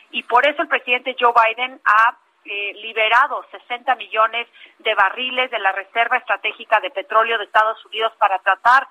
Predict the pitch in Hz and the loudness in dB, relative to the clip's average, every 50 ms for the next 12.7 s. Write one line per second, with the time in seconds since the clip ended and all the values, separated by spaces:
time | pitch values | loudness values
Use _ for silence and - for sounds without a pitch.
0 | _ _ _ _ _ _ 233 233 226 220 208 202 220 208 - 247 240 233 240 240 | _ _ _ _ _ _ -2 -2 -2 -2 -6 -10 -12 -14 -12 -12 -10 -4 -2 -2
1 | 214 - - - 233 220 - - - 233 220 - _ _ _ _ _ 220 214 214 | -4 -2 -2 0 0 0 0 -2 -4 -6 -6 -8 _ _ _ _ _ -2 -2 -2
2 | - 214 208 - - 233 233 240 233 233 240 - - - - 233 240 247 254 247 | -2 -6 -6 -2 0 2 2 2 2 2 2 2 2 0 0 -2 -2 0 -2 -4
3 | 226 214 - 208 190 190 226 269 320 - _ _ - _ _ - 254 247 247 247 | -6 0 0 0 0 0 -4 -8 -12 -14 _ _ -20 _ _ -2 -2 0 0 2
4 | - - 247 262 311 339 370 370 359 311 - 269 294 294 - - 311 311 - 285 | 0 0 0 0 -2 -2 -2 -2 -2 -2 -2 -6 -10 -6 -2 -2 -2 2 2 2
5 | 277 269 277 294 294 - 233 214 208 214 214 220 254 330 415 - - 170 175 - | 2 2 2 2 2 2 0 -4 -6 -6 -2 2 2 2 2 2 0 -2 0 0
6 | 196 196 208 226 233 240 - - 220 226 233 247 240 226 208 196 _ 226 226 233 | -2 -2 -2 -4 -8 -2 0 0 0 2 0 -2 -4 -4 -8 -4 _ 0 2 2
7 | 240 233 214 - _ 240 226 220 214 - 254 254 - 233 208 233 254 254 277 269 | 0 -2 -6 -10 _ -6 -4 -4 -4 -6 -8 -8 -8 -10 -10 -6 0 2 4 4
8 | - 233 220 - - 220 202 - 254 302 349 - - 262 214 196 190 - _ _ | 4 2 0 0 -6 -8 -8 -8 -8 -10 -10 -8 -2 2 2 2 2 0 _ _
9 | _ _ - 226 240 - 277 262 254 247 233 233 233 226 254 302 320 - 294 262 | _ _ -4 -4 0 0 -2 -2 0 0 0 0 0 0 0 0 2 2 0 0
10 | 220 214 208 226 233 226 233 233 208 226 220 220 - 226 226 - 208 202 208 214 | 0 0 -2 -4 -4 -2 -2 0 2 2 0 0 -2 -6 -6 -6 0 2 2 2
11 | 220 220 214 208 - - 196 190 175 214 202 202 220 226 226 - 240 233 226 - | 2 0 -4 -4 -6 -10 -12 -10 -12 -14 -12 -10 -12 -12 -6 0 0 0 0 0
12 | - 208 202 202 208 202 202 - - 247 240 226 262 | 0 -2 0 0 0 0 0 0 0 2 4 4 2